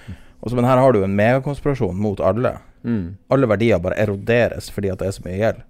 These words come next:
Speaker 1: Det trykkes penger, det trykkes penger, så en, en dollar er verdt ti cent, liksom.
Speaker 2: Ja, altså, det forbauser meg i hvert fall at det er få som, som reflekterer over det. Det må jeg si. Og så har du,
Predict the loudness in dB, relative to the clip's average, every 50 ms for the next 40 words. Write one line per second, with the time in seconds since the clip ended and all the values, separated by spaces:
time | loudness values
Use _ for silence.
0 | _ -20 _ _ _ _ _ _ _ _ -16 -10 -6 -6 -4 -4 -6 -6 -4 -2
1 | -2 0 -2 -2 -2 -4 -4 -6 -6 -6 -4 -4 -4 -4 -4 -4 -4 -4 -4 -6
2 | -8 -10 -16 _ -20 -20 -20 -14 _ -6 -2 2 4 4 4 4 4 2 2 2
3 | 2 0 0 -2 -2 -4 -2 -2 -4 -4 -4 -6 -10 -12 -12 -12 -14 -16 -20 -20
4 | -20 -20 -20 _ -20 -20 _ _ _ _ _ _ _ _ -20 -20 -20 _ _ _
5 | _ -8 -4 -2 -2 -2 -4 -4 -6 -6 -4 -4 -4 -2 0 2 2 2 0 -4
6 | -6 -8 -6 -6 -6 -6 -6 -4 -4 -2 -2 -2 -2 -2 -4 -4 -4 -4 -4 -6
7 | -8 -12 -16 -20 -8 -4 -4 -2 -2 -2 -4 -4 -6 -4 -4 -4 -2 -2 -4 -6
8 | -10 -14 _ _ _ _ -6 -2 -2 0 0 -2 -4 -6 -8 -8 -4 -4 -2 -2
9 | -2 -2 -2 -2 -2 -2 -4 -4 -6 -6 -6 -8 -10 -12 _ _ _ _ _ -10
10 | -6 -4 -2 -2 -2 -4 -4 -6 -4 -4 -4 -6 -8 -12 -20 -20 -12 -10 -6 -4
11 | -2 0 0 2 2 2 0 -2 -4 -4